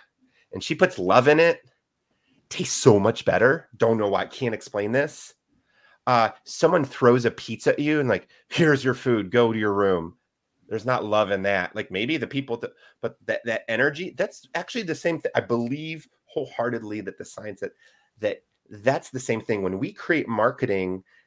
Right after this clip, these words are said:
that is not rooted in, in good intention and motivation to share what we do,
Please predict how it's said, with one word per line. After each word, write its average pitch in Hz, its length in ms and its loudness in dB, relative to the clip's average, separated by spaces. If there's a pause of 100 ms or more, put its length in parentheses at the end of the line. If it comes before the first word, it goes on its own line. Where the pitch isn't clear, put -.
that 107 160 0
is 98 160 0
not 113 380 4
rooted 117 540 2
in, 98 360 -2
in 90 180 -10
good 104 200 -2
intention 95 520 -6
and 87 140 -6
motivation 92 800 -4 (220)
to - 80 -10
share 110 400 2
what 113 180 0
we 98 140 -6
do, 98 400 -2